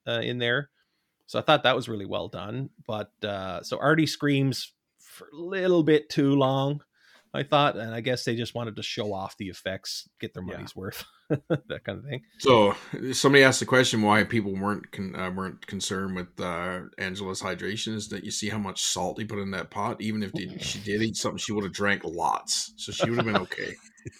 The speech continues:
Speaker 1: <laughs>
Speaker 2: Yeah, that's right.
Speaker 3: And this film is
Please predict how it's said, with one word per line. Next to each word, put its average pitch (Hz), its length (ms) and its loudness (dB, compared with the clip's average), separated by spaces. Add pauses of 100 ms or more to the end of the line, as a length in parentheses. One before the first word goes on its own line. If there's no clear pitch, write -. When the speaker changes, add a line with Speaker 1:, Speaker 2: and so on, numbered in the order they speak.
Speaker 1:
<laughs> - 440 -6
Speaker 2:
Yeah, 110 100 0 (200)
that's - 300 0
right. 95 260 0 (240)
Speaker 3:
And 113 540 2 (500)
this 131 240 4
film 135 360 6
is - 380 0